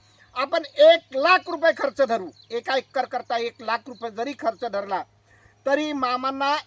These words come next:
एक लाख काढून पाच लाख सत्तर हजार सहाशे पन्नास रुपये निव्वळ नफा या एका एकरमध्ये राहिला.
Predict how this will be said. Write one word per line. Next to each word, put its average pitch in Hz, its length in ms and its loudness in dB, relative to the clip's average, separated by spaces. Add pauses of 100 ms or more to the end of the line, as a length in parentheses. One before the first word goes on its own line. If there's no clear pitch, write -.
(100)
एक 247 420 -6
लाख 220 320 -2 (640)
काढून 302 420 2 (840)
पाच 247 360 -4
लाख 233 340 -6
सत्तर 254 440 -4
हजार 226 320 0
सहाशे 196 520 -8 (180)
पन्नास 233 460 -8
रुपये 202 300 -8
निव्वळ 202 480 -2
नफा 226 360 -2 (640)
या 220 140 -2 (160)
एका 196 320 -4
एकरमध्ये 180 500 -8
राहिला. 117 240 -16